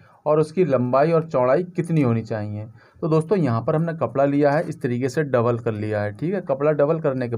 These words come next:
बाद में हम सबसे पहले इसकी चौड़ाई नापेंगे। तो दोस्तों, हमने यहाँ इसकी चौड़ाई रखी है, वो रखी है साढ़े छः इंच, ठीक है। और इसकी हमें लंबाई जो रखना है, वो रखना है बीस इंच।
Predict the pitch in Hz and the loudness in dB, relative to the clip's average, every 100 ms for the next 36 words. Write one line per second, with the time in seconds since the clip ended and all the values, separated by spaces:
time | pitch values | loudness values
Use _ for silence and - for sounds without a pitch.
0 | 104 113 110 131 190 - - - - 160 | -2 -2 -2 -6 -8 -12 -20 -20 -6 -4
1 | 160 160 165 147 147 151 160 139 127 131 | -2 -2 2 2 2 -2 -2 0 2 2
2 | 143 135 147 165 175 151 135 - 175 123 | 2 0 0 -2 -2 -2 -4 -2 0 0
3 | 143 151 143 - - 123 123 143 123 131 | 0 0 0 -4 -2 2 2 0 -2 -4
4 | 143 170 139 120 - 139 185 - 127 120 | -4 0 -2 -2 -6 -6 -6 -2 0 2
5 | 147 180 - 135 135 147 113 104 - _ | 2 -2 -4 -4 -4 -4 -4 -6 -12 _
6 | _ _ - 196 202 123 120 - - - | _ _ -6 -2 0 0 -2 -16 -20 -16
7 | - 165 202 196 165 208 185 190 123 120 | -2 0 2 0 -4 0 2 2 0 0
8 | 120 156 190 185 175 170 170 185 165 147 | 2 2 4 2 2 0 -2 0 0 0
9 | 139 135 185 156 147 139 120 120 107 104 | 0 0 0 0 0 2 0 -4 -6 -6
10 | - | -14